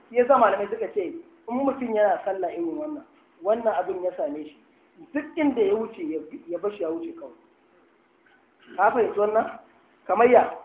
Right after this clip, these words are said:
kana ruku'i sai kawai shi ne yake, ka yi kabbara harama ko baka yi ba, kawai ka yi. Shi kenan. Kuna jina da kyau ko? Yawwa. Ka yi sallama, ka yi sallama. Ah, ka yi ko baka yi ba, kawai ka yi. Amma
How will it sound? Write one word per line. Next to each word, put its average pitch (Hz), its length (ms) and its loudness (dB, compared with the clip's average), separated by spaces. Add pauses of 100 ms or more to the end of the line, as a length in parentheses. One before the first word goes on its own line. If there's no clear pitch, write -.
(240)
kana 247 240 10
ruku'i 233 520 0
sai 226 240 -2
kawai 254 260 2
shi 208 100 0
ne 208 160 0
yake, 185 220 -10
ka 196 100 4
yi - 120 2
kabbara 208 280 2
harama 190 320 0
ko 190 80 -6
baka 175 140 -6
yi 156 60 -10
ba, 160 100 -10
kawai 190 180 -8
ka 139 80 -20
yi. 123 80 -20 (1400)
Shi - 120 -16
kenan. - 280 -10 (1800)
Kuna 208 180 4
jina 202 200 6
da 196 100 2
kyau 180 180 0
ko? 185 200 0 (440)
Yawwa. 175 400 2 (380)
Ka 226 140 10
yi 247 160 8
sallama, 240 600 6 (420)
ka 214 180 8
yi 226 160 6
sallama. 226 520 6 (240)
Ah, 214 240 -6 (220)
ka 202 120 0
yi 226 140 0
ko 247 120 6
baka 214 160 2
yi 180 60 0
ba, 185 140 0
kawai 240 200 2
ka 143 120 -8
yi. - 80 -20 (560)
Amma 226 160 4